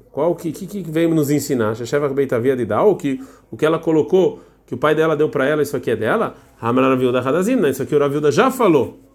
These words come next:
Fala como Ramal de Tema, o que que o Rav Yehuda falou que ela tem razão e é dela? Haneimile, e ele falou isso, talvez,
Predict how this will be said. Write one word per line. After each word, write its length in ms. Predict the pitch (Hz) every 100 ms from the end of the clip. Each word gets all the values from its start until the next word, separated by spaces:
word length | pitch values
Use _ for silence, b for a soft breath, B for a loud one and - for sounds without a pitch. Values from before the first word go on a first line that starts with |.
| -
Fala 120 | 113
como 100 | 123
Ramal 340 | 127 175 170
de 120 | 147
Tema, 260 | 135 123 117
o 40 |
que 100 | 131
que 40 | 156
o 40 |
Rav 120 | 165
Yehuda 240 | 147 139 127
falou 300 | 143 123 120
que 80 | 117
ela 100 | 113
tem 160 | 131
razão 280 | 117 107 120
e 40 |
é 60 | 107
dela? 260 | 95 101 107
Haneimile, 480 | 123 120 185 254 180
e 100 | 143
ele 120 | 139
falou 240 | 139 165
isso, 140 | 190 160
talvez, 520 | 143 147 233 151